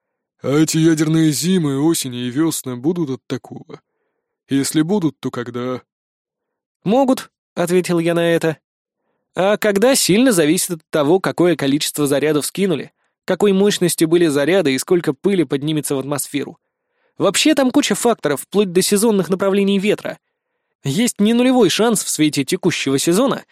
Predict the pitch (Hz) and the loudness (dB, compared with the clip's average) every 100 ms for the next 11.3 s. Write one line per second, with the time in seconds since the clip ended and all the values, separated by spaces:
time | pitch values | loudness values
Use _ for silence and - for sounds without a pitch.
0 | _ _ - 165 - 202 254 233 - 202 | _ _ -4 -2 0 0 2 0 0 0
1 | 180 175 175 175 226 220 156 131 185 208 | 2 0 0 0 0 0 0 0 0 0
2 | 147 147 165 175 208 185 160 170 - 196 | 0 -4 0 2 2 2 2 0 -2 -2
3 | 180 165 170 170 - 196 147 - _ _ | 0 -2 -2 -4 -2 -2 -2 -6 _ _
4 | _ _ _ _ 156 175 240 320 285 262 | _ _ _ _ -4 -2 2 4 4 4
5 | 208 160 165 156 135 _ _ _ - 170 | 2 2 2 0 -4 _ _ _ 0 2
6 | 160 175 160 - 226 175 147 180 165 147 | 4 2 2 0 2 2 2 2 0 0
7 | 143 151 202 175 143 135 175 139 - 139 | 0 0 0 0 0 0 -2 -4 -6 -4
8 | 143 - _ _ _ _ _ - 143 208 | -4 -8 _ _ _ _ _ -4 0 2
9 | 247 - 226 277 269 - 143 - - 220 | 2 0 2 2 2 2 2 2 0 2
10 | 240 165 156 147 147 180 139 131 - 139 | 2 2 2 0 0 -2 -4 -6 -6 -6
11 | 127 - | -6 -10